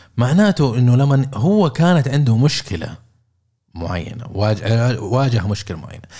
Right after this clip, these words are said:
سأل سعد: "يا سعد، عندي هذه المشكلة، وش أسوي؟"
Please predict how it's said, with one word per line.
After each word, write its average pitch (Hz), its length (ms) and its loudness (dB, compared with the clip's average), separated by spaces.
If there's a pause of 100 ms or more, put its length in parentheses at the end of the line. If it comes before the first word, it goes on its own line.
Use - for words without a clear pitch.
(260)
سأل 151 600 -2 (320)
سعد: - 440 -12 (640)
"يا 143 180 2
سعد، 143 480 -2
عندي 175 400 -4
هذه 131 220 0
المشكلة، 117 520 2
وش 135 180 0
أسوي؟" 101 440 -2